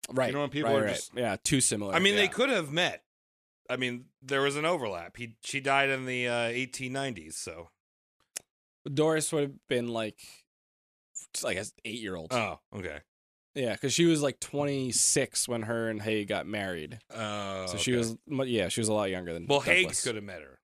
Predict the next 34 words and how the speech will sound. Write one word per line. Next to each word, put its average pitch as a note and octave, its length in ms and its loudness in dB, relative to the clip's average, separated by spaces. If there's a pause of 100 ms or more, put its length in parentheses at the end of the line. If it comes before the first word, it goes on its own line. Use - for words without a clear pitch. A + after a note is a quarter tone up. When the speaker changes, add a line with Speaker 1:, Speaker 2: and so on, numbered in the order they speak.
(180)
Speaker 3:
They're G#2 80 -8
like, G#2+ 160 -8
"I D#3+ 140 -2
like D#3 300 0
the - 80 4
Speaker 1:
Haig F3 80 8
Speaker 3:
way E3+ 100 6
Speaker 1:
could E3+ 100 2
have D#3+ 100 0
Speaker 3:
that - 40 -4
Speaker 1:
met F3+ 60 0
Speaker 3:
this - 180 0
Speaker 1:
her. C#3 60 -10
Speaker 3:
woman, G#3+ 280 -2
I E3+ 100 4
need A3 160 -2
to E3+ 60 -2
find G3 340 4
one G#3 140 2
like F#3 160 6
Speaker 1:
<laughs> D#3 60 -2
Speaker 3:
this." A3+ 320 2
Speaker 1:
I F#3+ 140 8
need B3+ 140 2
to G3+ 100 4
find, G#3 420 4
<laughs> F#3+ 680 -4
do G3 100 -2
you A3 140 6
have G#3 120 6
any D#3 360 4
nieces E3 540 2
or D3+ 80 0
nephews? E3 440 0